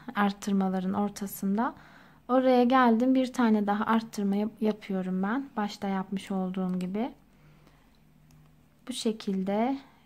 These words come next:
düzümü örüyorum. Şimdi bakın buradan itibaren artık,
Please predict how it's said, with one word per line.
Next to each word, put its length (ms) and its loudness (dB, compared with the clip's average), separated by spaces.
düzümü 380 0
örüyorum. 540 -6
Şimdi 200 0
bakın 280 4
buradan 280 4
itibaren 600 2
artık, 440 -4